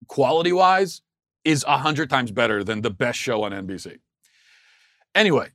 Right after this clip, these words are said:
um, that's not really the point. The point is the, is the ideological. Yeah, and, and this is,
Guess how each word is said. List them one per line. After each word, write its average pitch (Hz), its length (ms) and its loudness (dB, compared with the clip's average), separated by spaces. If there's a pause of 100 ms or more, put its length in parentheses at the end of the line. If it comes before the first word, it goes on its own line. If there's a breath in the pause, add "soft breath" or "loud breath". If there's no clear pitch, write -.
(120)
um, 160 480 6
that's 175 240 2
not 156 160 0
really 135 180 2
the 117 120 -4
point. 92 280 -12
The 104 80 -8
point 127 260 -4
is 113 120 -4
the, 104 260 -2
is 107 140 -6
the 107 120 -4
ideological. 101 540 -4
Yeah, 139 200 -8
and, 120 440 -12
and 143 240 -10 (460)
this 143 300 -4
is, 107 240 -12